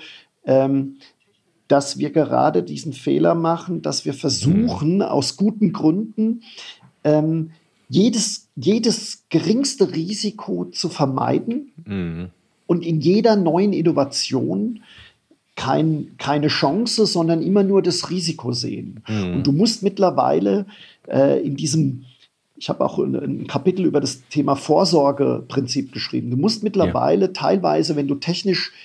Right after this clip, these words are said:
Speaker 1: irgendwas machst, du musst nicht nur nachweisen, dass es auf Stand der heutigen Technik keine Probleme gibt, sondern du musst im Grunde genommen sogar nachweisen, dass auch
Speaker 2: Mhm.
Speaker 1: in der Zukunft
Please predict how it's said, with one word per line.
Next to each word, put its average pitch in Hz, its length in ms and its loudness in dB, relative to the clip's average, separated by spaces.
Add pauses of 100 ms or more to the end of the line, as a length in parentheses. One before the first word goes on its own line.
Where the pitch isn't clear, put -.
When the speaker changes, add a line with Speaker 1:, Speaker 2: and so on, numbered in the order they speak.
(120)
Speaker 1:
irgendwas 156 400 2
machst, 160 340 -2
du 147 60 0
musst 175 360 -4 (200)
nicht 190 240 0
nur 160 120 6
nachweisen, 175 840 0
dass - 420 -2
es 139 260 -4
auf 143 160 0
Stand 175 380 0
der 131 160 2
heutigen 160 460 2
Technik 202 640 0 (280)
keine 156 300 2
Probleme 170 540 2
gibt, - 420 -2 (220)
sondern 160 260 2
du 151 80 6
musst 202 400 0
im 143 160 -4
Grunde 233 320 2
genommen 156 460 0
sogar 143 340 2
nachweisen, 143 920 -2 (420)
dass 170 200 -2
auch 143 200 0
Speaker 2:
Mhm. - 60 2
Speaker 1:
in 165 100 0
der 143 160 2
Zukunft 131 920 -2